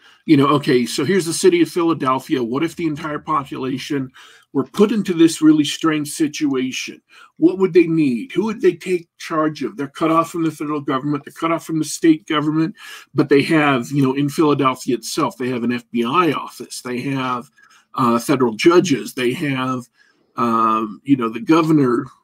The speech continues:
might be there or whatever, but the mayor's, it's really his city and he's in charge.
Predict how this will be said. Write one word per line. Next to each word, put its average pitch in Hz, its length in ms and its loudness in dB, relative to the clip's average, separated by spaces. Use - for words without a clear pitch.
might 139 320 0
be 131 180 6
there 113 240 -4
or 110 100 -6
whatever, 117 460 -4
but - 320 -6
the 127 80 -2
mayor's, 143 800 4
it's - 320 -4
really 170 240 6
his 123 240 -2
city 131 380 0
and 113 100 -6
he's 139 260 -2
in 110 120 -10
charge. 156 580 -6